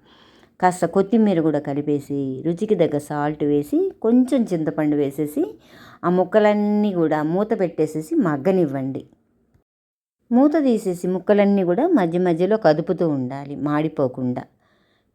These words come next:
మెత్తబడంగానే ముక్కలన్నీ కూడా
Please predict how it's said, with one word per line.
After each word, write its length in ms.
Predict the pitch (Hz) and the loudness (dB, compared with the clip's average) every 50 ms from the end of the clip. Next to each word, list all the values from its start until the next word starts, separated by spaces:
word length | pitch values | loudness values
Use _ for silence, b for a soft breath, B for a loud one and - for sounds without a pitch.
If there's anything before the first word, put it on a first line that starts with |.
| - | -2
మెత్తబడంగానే 1160 | 156 170 175 175 - - - - 226 233 220 220 196 185 175 165 151 147 139 139 139 143 139 139 | 0 0 0 0 -2 -6 0 2 4 4 4 4 2 2 0 -2 -2 -2 -4 -4 -6 -6 -6 -6
ముక్కలన్నీ 640 | 139 143 147 147 - 175 165 160 156 156 156 147 | -6 -6 -6 -6 -6 -6 -4 -2 -2 -2 -4 -4
కూడా 540 | 135 135 139 135 135 135 139 139 139 139 143 | -6 -8 -8 -8 -8 -8 -8 -10 -12 -14 -14